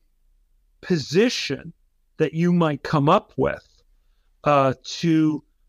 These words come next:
um, uh,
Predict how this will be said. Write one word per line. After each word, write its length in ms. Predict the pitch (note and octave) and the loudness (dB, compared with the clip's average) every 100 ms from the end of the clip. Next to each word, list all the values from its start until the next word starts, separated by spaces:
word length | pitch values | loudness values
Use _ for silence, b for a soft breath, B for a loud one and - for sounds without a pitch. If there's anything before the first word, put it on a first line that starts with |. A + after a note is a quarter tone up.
| _ - | _ -6
um, 580 | C#3 C3 B2+ B2+ A#2+ - _ _ _ _ _ _ _ _ _ _ _ _ _ _ - | -2 -2 -2 -4 -6 -10 _ _ _ _ _ _ _ _ _ _ _ _ _ _ -14
uh, 140 | C3+ | -14